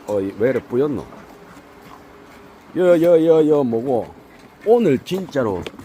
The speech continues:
최-, 그, 진짜 많이 늦었다. 최초로. 지금 여섯 시 오십 분. 여섯 시 오십 분이니까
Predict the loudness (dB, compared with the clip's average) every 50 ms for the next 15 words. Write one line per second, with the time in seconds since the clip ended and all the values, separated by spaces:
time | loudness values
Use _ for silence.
0 | -20 -20 -20 -20 -20 -20 -20 _ -20 -20 -20 -20 -20 -20 -20 -20 -20 -20 -20 -20
1 | -20 -16 -10 -6 -6 -6 -6 -8 -18 -20 -20 -20 -20 -20 -14 -8 -4 -2 -2 -2
2 | -4 -6 -10 -16 -20 -20 -20 -20 -20 -20 -20 -20 -20 -20 -20 -20 -20 -16 -12 -12
3 | -10 -10 -10 -12 -14 -16 -18 -20 -20 -20 -20 -18 -14 -10 -8 -8 -6 -4 -4 -4
4 | -4 -4 -6 -6 -8 -10 -10 -12 -16 -18 -18 -14 -12 -12 -12 -10 -10 -10 -8 -8
5 | -8 -10 -12 -20 -20 -20 -20 -20 -18 -14 -14 -14 -14 -16 -20 -18 -12 -8 -6 -4
6 | -4 -4 -6 -8 -8 -8 -6 -6 -8 -10 -14 -14 -18 -18 -18 -20 -20 -20 -20 -20
7 | -20 -20 -20 -20 -20 -20 -20 -20 -20 -20 -20 -20 -20 -20 -20 -20 -20 -20 -20 -20
8 | -20 -20 -20 -12 -8 -6 -6 -4 -6 -8 -8 -8 -6 -6 -6 -8 -8 -12 -10 -10
9 | -8 -8 -8 -8 -8 -10 -12 -12 -12 -12 -10 -12 -12 -14